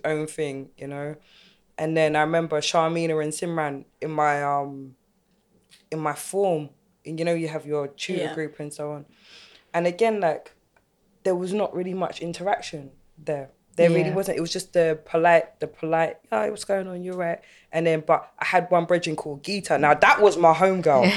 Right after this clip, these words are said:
Speaker 3: <laughs>
Speaker 1: Now, me and Geets, we used to roll out. We used to roll out. And I remember that was my first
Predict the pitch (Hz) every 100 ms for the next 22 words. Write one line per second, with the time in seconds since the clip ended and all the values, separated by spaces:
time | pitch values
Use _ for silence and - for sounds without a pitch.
0 | 190 190 - 190 185 170 208 - - 180
1 | 254 294 262 254 262 220 - 220 214 202
2 | 214 208 220 202 151 - 190 196 214 -
3 | 180 180 170 160 160 175 175 175 185 196
4 | 175 165 165 - _ _ _ _ _ -
5 | 151 202 202 185 156 175 156 - 180 180
6 | 170 - -